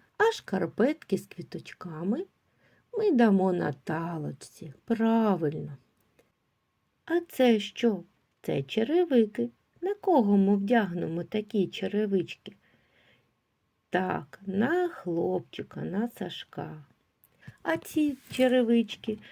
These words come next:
з бантиками, на кого ми надягнемо? На Наталочку. Дякую вам, діти, що допомогли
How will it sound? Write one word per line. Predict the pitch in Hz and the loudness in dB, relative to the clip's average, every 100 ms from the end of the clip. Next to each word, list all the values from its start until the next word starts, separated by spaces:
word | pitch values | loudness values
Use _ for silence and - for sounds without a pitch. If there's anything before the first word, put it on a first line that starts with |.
| - | -12
з | 190 160 | -6 -4
бантиками, | 151 175 240 262 240 233 - 220 214 226 _ _ | 0 2 2 0 -2 -4 -4 -4 -4 -8 _ _
на | 453 480 | -2 2
кого | 311 254 196 | 6 6 6
ми | 175 175 | 2 0
надягнемо? | 180 180 170 170 170 165 165 160 - _ _ _ _ - | -2 -2 -2 -4 -6 -10 -10 -14 -16 _ _ _ _ 0
На | 202 269 370 | 2 2 2
Наталочку. | 254 180 - 147 156 156 156 - - - - _ _ _ _ 151 | 0 -2 -2 -4 -2 -6 -10 -18 -20 -20 -20 _ _ _ _ -2
Дякую | 180 196 185 - 160 | 0 2 0 -2 -2
вам, | 156 151 165 | -2 -4 -6
діти, | 143 160 151 - - | -6 -6 -8 -10 -18
що | - - 180 | -16 -4 -2
допомогли | 160 160 160 147 143 147 156 240 330 | 0 -2 -4 -2 -4 -4 0 0 0